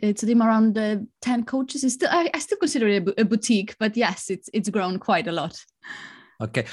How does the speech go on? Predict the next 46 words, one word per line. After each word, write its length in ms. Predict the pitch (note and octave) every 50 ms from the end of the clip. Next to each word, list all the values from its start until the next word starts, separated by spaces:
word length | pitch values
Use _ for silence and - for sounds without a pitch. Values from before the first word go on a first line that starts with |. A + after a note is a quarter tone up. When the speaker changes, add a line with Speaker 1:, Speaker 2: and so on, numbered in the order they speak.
| - -
Speaker 2:
What 160 | - A3 A#3+
is, 180 | A#3+ A#3 - -
uh, 160 | F#3+ E3 D3
I, 280 | D3+ F#3 E3 D3 F#3+ A3
I 20 |
work, 300 | G3 E3+ G3 F#3+ C#3+ G#2+
obviously, 420 | F#2+ D#3 F#3 E3 - D#3+ - - E3+
I, 140 | D3+ D3+ C3+ - G#2
well, 140 | G#2 A#2 A#2+
you're 140 | C3 A2+ A2
not 140 | A#2 A2+ G2+
obviously, 340 | G#2+ G2 G2+ G2+ - G#2+ G2
but 120 | G#2 C3
I 40 | D#3+
work 280 | E3+ F#3 F3 D#3+ -
in 80 | D3+ C3+
television. 640 | A2+ - C#3+ B2+ A#2 A2 C3+ C#3+ B2+ A#2 B2+ G#2+ G2 -
And 200 | - A#2 B2 A#2
so 260 | - - C#3 C3 B2 - - C3 - - _ -
I'm 160 | - D#3+ F#3 D#3
sort 260 | - - D#3 D3+ C3
of 60 | - -
really, 560 | D3+ F#3 G#3+ A3+ A3 A3+ A3+ G#3+ F#3+ E3 D3+ - - - _ -
I, 380 | - - G#2+ - - F#2 - - -
I, 60 | C#3+
I 20 |
realized 500 | D#3 D#3+ G3+ G3+ G3+ F#3 E3+ D#3 - -
when 120 | - D3+ C#3+
I 40 |
was 180 | C#3+ B2+ A#2 A#2
reading 360 | C3 C#3+ C#3+ - C#3+ C3 A#2+
stuff 360 | - - - B2 G#2+ - -
on 120 | A2 G#2 G2+
you 140 | G2+ F#2 F#2
and 100 | G2 G#2+
looking 280 | A2+ A2+ - - G#2+
stuff 400 | G2 - - - G#2 G2+ - -
up 220 | A2 G2+ - - G2+
and 140 | F2+ F#2
trying 240 | - - G#2 G2+ F#2+
to 100 | - - -
work 260 | G2 G2 F#2+ G2 -
out 100 | G2 F#2
what's 120 | G2 F#2+
going 200 | - G#2+ G2+ G2
on, 100 | F#2+ G2